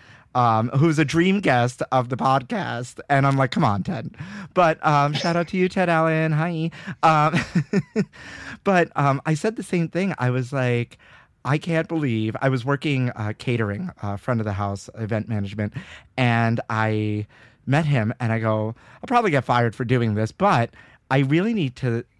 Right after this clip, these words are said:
thank you for for doing what you did on television and being fearless about it, because my mother seeing it on television, it made it,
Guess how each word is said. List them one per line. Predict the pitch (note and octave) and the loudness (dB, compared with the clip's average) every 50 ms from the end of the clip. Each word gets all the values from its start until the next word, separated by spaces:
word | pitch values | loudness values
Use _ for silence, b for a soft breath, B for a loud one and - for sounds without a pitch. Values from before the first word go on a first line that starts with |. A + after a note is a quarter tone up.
| _ _ _ | _ _ _
thank | _ _ F#3 G3 A#3 C#4+ - - | _ _ -4 -4 -2 -4 -4 -4
you | C3 A#2+ A2 G#2 G#2+ A#2 B2 - | -2 0 0 0 0 -2 -4 -6
for | - - - C3+ B2 A#2 A#2 A2+ A2 G#2+ b b b b b b b _ _ _ _ - | -10 -6 -4 -2 0 0 2 0 0 -2 b b b b b b b _ _ _ _ -4
for | - D3+ B2+ - _ | -2 -2 -2 -4 _
doing | - E3 F3 E3+ E3 E3 D#3+ D3+ D3 C#3+ C#3 C3+ - - - | -2 0 2 2 2 2 2 2 2 2 0 -2 -2 -6 -10
what | D#2+ E2 A#2+ A2 G#2+ A2 B2+ C3+ - | -14 -14 -12 -6 -2 0 0 0 0
you | A#2+ A#2+ A#2+ A2+ | -2 -2 -2 -2
did | F#2+ B2+ A#2+ A2 G2+ G2+ G#2 A#2+ - - | 0 0 0 0 0 -2 -6 -8 -6 -4
on | A2+ G#2+ A2 A2 G#2 | -4 -2 -2 -4 -4
television | - B2+ A2 G#2 A2 G2+ G#2+ G2 G2+ - A2+ A#2 - - | -4 -4 -2 -2 -4 -4 -6 -6 -8 -8 -10 -12 -10 -6
and | A#2+ A#2+ G#2+ | -6 -4 -2
being | C3 B2+ A2+ A#2 | -2 -2 -4 -6
fearless | - - C3+ C#3 C#3 C#3+ C3 - - | -6 -6 -4 -4 -2 -2 -4 -4 -6
about | A2+ G#2+ G2 G2+ A#2+ | -6 -6 -6 -8 -10
it, | G#2+ | -10
because | - A#2 - B2 A#2 A2 - B B B B B B B B | -12 -8 -4 -4 -4 -4 -4 B B B B B B B B
my | B2+ B2+ C3 | 0 2 2
mother | C#3 C3+ C#3+ D#3+ E3+ D#3 A#2+ A2 G#2+ | 4 2 2 2 2 2 2 0 0
seeing | - - - D3 D3+ E3+ E3 B2 | -4 -6 -2 -2 0 0 0 0
it | A2 A2 - - | -2 -2 -4 -4
on | A2 G#2 | -6 -8
television, | - - A3 B3+ F3 C3 G#2+ A2+ G#2 G2 A#2 G#2+ G#2 A2 A#2 b b b b b b b | -4 -4 -2 -2 -2 0 -2 -2 -2 -2 -2 -2 -2 -4 -6 b b b b b b b
it | - E3 - | -2 -2 0
made | F#3 F3 F3+ F3 | 0 0 2 2
it, | F3+ E3 D#3 | 0 -2 -4